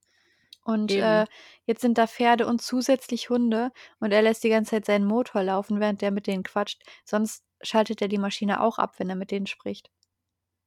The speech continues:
Speaker 2: Ja. Genau, das ist
Speaker 1: Und
Speaker 2: es
Speaker 1: dann sagt
Speaker 2: nämlich.
Speaker 1: Johanna ja so: „Hey, du, das ist zu laut, meine Hunde, ne, die mögen das nicht.“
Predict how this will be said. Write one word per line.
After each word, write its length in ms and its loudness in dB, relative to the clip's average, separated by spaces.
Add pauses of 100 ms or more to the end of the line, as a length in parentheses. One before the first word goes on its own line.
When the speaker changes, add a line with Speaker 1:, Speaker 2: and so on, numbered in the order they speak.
(240)
Speaker 2:
Ja. 300 -12 (1300)
Genau, 580 -16
das 220 -14
ist 240 -10
Speaker 1:
Und 100 2
Speaker 2:
es 20 2
Speaker 1:
dann 120 4
sagt 220 2
Speaker 2:
nämlich. 0 -
Speaker 1:
Johanna 280 0
ja 160 0
so: 160 -4
„Hey, 380 0
du, 300 -2
das 180 -4
ist 160 -14
zu 140 -8
laut, 380 -2
meine 260 -2
Hunde, 320 0
ne, 200 0
die 120 -4
mögen 360 0
das 200 -4
nicht.“ 500 -4